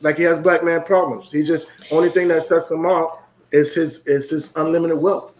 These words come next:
But the fact of the matter that you have a human amongst all these, all these, I don't wanna say minions, but, like, these enhanced, enhanced beings, and all of them fear him. Like, like, you have to, you have to have so much discipline.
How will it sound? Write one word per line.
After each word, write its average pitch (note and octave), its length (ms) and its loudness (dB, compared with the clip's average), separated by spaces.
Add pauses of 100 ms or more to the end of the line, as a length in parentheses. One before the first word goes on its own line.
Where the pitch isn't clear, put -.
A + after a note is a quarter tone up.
(320)
But D3+ 180 0
the D#3+ 80 -2
fact G3 240 2
of F#3 80 6
the E3+ 60 0
matter F3+ 300 2
that D3 320 2
you F3 100 -4
have E3+ 320 0
a C#3 80 0
human C#3+ 640 -2
amongst D3 640 -2
all E3+ 300 0
these, D#3+ 520 -6 (460)
all E3 220 4
these, E3 760 -4
I - 160 -20
don't G#3 100 2
wanna G#3+ 120 8
say F#3 180 6
minions, E3 340 4
but, D3 160 2
like, D3+ 180 2
these D#3 200 -6
enhanced, D#3 720 -4 (260)
enhanced F3+ 380 -4
beings, D3+ 580 0 (140)
and D3+ 240 -6
all F#3 320 6
of E3 160 0
them E3+ 180 0
fear A3+ 340 -2
him. E3+ 220 -4 (680)
Like, - 460 0
like, E3+ 140 4
you A3+ 140 6
have G#3 180 4
to, G3 200 6
you G#3 140 0
have G#3+ 240 0
to G3+ 80 4
have F#3+ 260 2
so F#3+ 200 2
much F#3+ 300 0
discipline. D#3 560 2